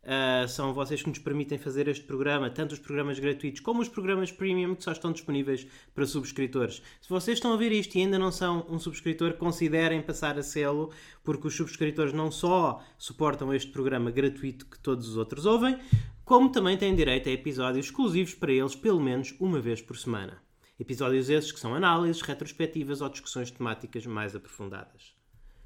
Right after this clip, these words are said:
Eu sou o vosso anfitrião do costume, Luís Magalhães, e hoje, promovido mais uma vez a co-anfitrião, está Pedro Magalhães.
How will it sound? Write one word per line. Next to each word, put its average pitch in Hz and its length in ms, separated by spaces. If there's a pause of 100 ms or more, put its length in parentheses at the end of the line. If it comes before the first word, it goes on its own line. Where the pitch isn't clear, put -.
(520)
Eu 226 140
sou 214 260
o 180 40
vosso 170 260
anfitrião 156 420
do 151 120
costume, 180 340
Luís 185 340
Magalhães, 180 720
e 160 200
hoje, 165 300
promovido 170 480
mais 170 200
uma 170 120
vez 160 180
a 160 80
co-anfitrião, 190 1080 (260)
está 160 600 (240)
Pedro 139 240
Magalhães. 131 440